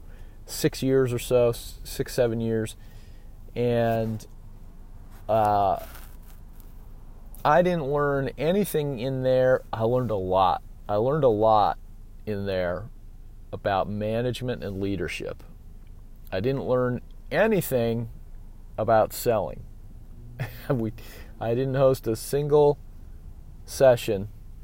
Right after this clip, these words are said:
or bring in a single speaker slash educator with expertise in selling. I got that from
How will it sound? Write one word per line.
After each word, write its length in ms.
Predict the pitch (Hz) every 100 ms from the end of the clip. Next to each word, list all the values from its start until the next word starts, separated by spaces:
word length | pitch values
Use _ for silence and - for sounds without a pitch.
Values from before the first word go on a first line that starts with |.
| -
or 180 | 110 110
bring 300 | 98 120 120
in 140 | 120
a 60 | 104
single 580 | - 127 131 131 131 - - - - - - - - - - -
speaker 760 | - - 135 135 - 113 107
slash 460 | - - 120 110 - -
educator 600 | 123 113 - 104 98 95
with 180 | 98 -
expertise 720 | 110 - 98 - 110 98 87
in 200 | - 92
selling. 460 | 82 104 92 71 - - - - - - - - - - - - - - - -
I 140 | - 135
got 360 | 156 147 139
that 380 | - 120 117 113 - - - - - - - - - -
from 800 | - 120 110 104 104 101 101